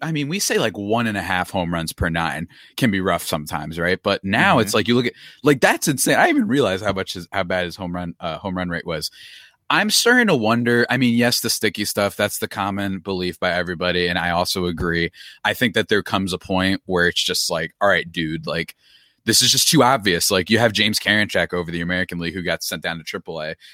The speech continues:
Speaker 1: and Yu Darvish, if not for being Yu Darvish and having the big contract that he has, being kind of a star in baseball, maybe he gets sent down to the triple A
Speaker 2: Mm-hmm.
Speaker 1: level at some point. But I'm starting to wonder if it just, maybe it's age.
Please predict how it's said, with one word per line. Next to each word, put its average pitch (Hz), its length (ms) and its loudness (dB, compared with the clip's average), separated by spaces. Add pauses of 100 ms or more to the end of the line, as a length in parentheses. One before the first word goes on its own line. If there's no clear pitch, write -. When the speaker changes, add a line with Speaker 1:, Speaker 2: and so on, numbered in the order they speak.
(120)
Speaker 1:
and 104 100 -2
Yu 117 100 2
Darvish, 127 520 4
if 120 160 -2
not 123 240 2
for 113 160 2
being 110 340 2
Yu 110 140 0
Darvish 113 600 2
and 95 120 -4
having 98 300 -4
the 95 60 -6
big 90 160 -6
contract 117 440 -2
that 107 80 0
he 110 80 0
has, 104 260 2
being 95 160 -6
kind 95 160 -4
of 90 80 -6
a 90 40 -10
star 95 260 -2
in 87 80 -4
baseball, 87 500 -2 (300)
maybe 143 240 6
he 175 160 6
gets 135 200 2
sent 92 200 4
down 85 340 0 (240)
to - 80 0
the 101 80 4
triple 90 380 -2
A 87 160 0
Speaker 2:
Mm-hmm. 82 120 -12
Speaker 1:
level 90 300 0
at 85 160 -4
some 85 160 -2
point. 82 300 -6
But 87 260 0 (480)
I'm 180 220 2
starting 254 260 4
to 175 80 4
wonder 127 240 4
if 117 100 0
it 104 60 0
just, - 340 -2
maybe 110 380 -2
it's 156 160 -2
age. 123 460 0